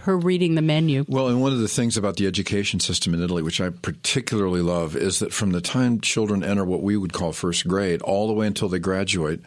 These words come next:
Speaker 2: from high school equivalent, they learn English. It is a second language they have to learn.
Speaker 1: Yeah.
Speaker 2: I wish we could get back to that a little bit in,
Speaker 1: Oh,
Speaker 2: in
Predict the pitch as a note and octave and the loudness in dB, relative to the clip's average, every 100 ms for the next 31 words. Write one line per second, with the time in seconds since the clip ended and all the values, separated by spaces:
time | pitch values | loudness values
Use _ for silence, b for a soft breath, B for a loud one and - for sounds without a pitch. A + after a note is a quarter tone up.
0 | B B B B - F#2 E2+ A#2+ B2+ - | B B B B -6 -4 -2 0 0 0
1 | G#2 F#2 F2 - C#3+ G#2+ E2+ F2 G#2+ F2 | 0 0 0 0 0 0 -2 -2 -2 0
2 | E2+ E2+ F2 D#2 - - - - G2+ G2 | 0 0 0 -2 -6 -8 -12 -4 -2 0
3 | F2+ F2+ E2+ - - G#2 A2 F#2+ F#2 F2+ | 0 -2 -2 0 0 0 -2 -2 0 0
4 | E2+ - E2+ E2+ E2 D#2+ - - D#2+ D#2 | -2 -2 -2 -2 -4 -4 -6 -6 -4 -2
5 | D#2 C#2 F3+ F3 D3+ C#3 C#3 D3 D3 - | -2 -4 0 0 2 0 0 -2 -6 -4
6 | G2 G2+ G#2+ - F#2+ F#2+ F2+ F#2+ E2 F#2 | -2 0 0 0 0 0 0 -4 -2 -4
7 | - _ - E2+ E2 - F2 E2+ E2 E2+ | -6 _ -8 -4 -4 -4 -4 -2 0 -2
8 | E2 E2+ - F#3 F3 | -2 -4 -4 0 2